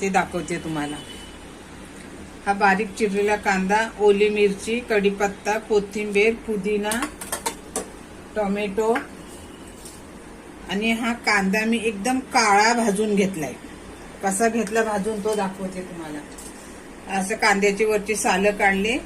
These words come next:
मी असं कापून घेतलं आणि असं गॅसवरती एकदम काळा होईपर्यंत मी भाजून घेतला. तो हा कांदा, खोबऱ्याची एक वाटी, ती सुद्धा चांगली काळी होऊन भाजले.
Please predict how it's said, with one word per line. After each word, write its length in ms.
मी 60
असं 260
कापून 480
घेतलं 420
आणि 140
असं 340
गॅसवरती 640
एकदम 400
काळा 380
होईपर्यंत 840
मी 220
भाजून 380
घेतला. 320
तो 140
हा 260
कांदा, 440
खोबऱ्याची 520
एक 240
वाटी, 480
ती 100
सुद्धा 500
चांगली 280
काळी 380
होऊन 420
भाजले. 420